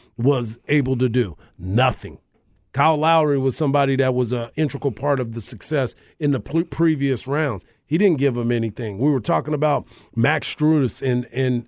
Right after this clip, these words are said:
uh, Bam Adebayo. Where are those other players that were giving them some love early?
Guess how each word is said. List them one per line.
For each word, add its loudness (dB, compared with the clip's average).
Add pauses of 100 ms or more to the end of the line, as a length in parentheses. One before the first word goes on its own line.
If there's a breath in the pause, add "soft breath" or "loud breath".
uh, -4
Bam 0
Adebayo. 0 (280 soft breath)
Where 2
are 2
those 0
other 2
players 0
that 0
were 2
giving 0
them 0
some -4
love 0 (100)
early? 0